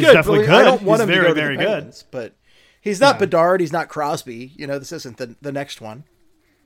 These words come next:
Speaker 2: No, no, he's not. But
Speaker 1: Hey, two guys we have to, oh,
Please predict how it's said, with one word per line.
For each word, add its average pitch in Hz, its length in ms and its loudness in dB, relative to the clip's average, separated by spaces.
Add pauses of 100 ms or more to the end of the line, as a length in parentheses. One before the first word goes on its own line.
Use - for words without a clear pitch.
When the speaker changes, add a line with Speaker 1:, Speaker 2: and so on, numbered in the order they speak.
(140)
Speaker 2:
No, 170 420 -6
no, 117 400 -8
he's 156 180 -12
not. 113 240 -20 (140)
But 123 260 -14
Speaker 1:
Hey, 262 300 0 (180)
two 403 200 2
guys 302 240 4
we 269 100 -4
have 269 120 0
to, 247 160 -6
oh, 254 180 2